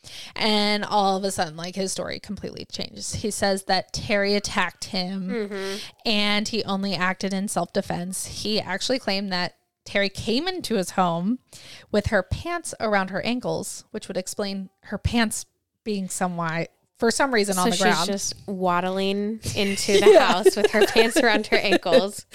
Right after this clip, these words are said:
Speaker 1: <laughs> Right.
Speaker 2: Does he claim that she also brought the gun in?
Speaker 1: No, she was holding a hammer over him.
Speaker 2: So she's waddling into the house with her sweatpants around her ankles, holding a hammer.
Speaker 1: Mm-hmm.
Speaker 2: That makes complete sense.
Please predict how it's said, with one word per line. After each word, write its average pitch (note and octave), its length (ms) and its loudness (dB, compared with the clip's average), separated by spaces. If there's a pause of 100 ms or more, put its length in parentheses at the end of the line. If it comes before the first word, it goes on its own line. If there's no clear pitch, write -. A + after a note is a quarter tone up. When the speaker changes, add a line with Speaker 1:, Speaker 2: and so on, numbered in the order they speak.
(120)
Speaker 1:
<laughs> - 220 -10
Right. - 400 4
Speaker 2:
Does G#3+ 160 -2
he F#3+ 80 -2
claim F#3+ 280 -2
that F3 300 -2
she - 220 -6
also F3 300 -8
brought E3+ 320 -8
the F#3 80 -8
gun E3+ 240 -8
in? G3+ 260 -6 (920)
Speaker 1:
No, A#3 300 2
she G#3 160 -2
was G#3 100 -4
holding G#3 300 -6
a F3 40 -6
hammer G#3 420 -4
over D#3 260 -4
him. F3 400 -8
Speaker 2:
So G#3 220 -4
she's G#3+ 520 -4 (200)
waddling G#3 580 -2
into A3+ 280 -2
the A3+ 100 -2
house - 560 -6
with G3 140 -4
her F3+ 320 -4
sweatpants - 680 -4
around G3 240 -6
her G3+ 100 -8
ankles, E3 480 -8 (420)
holding A3 340 -2
a G3 80 -4
hammer. F3 400 -8
Speaker 1:
Mm-hmm. G3 460 -4 (300)
Speaker 2:
That E3+ 120 -10
makes E3+ 260 -10
complete - 380 -12
sense. - 420 -12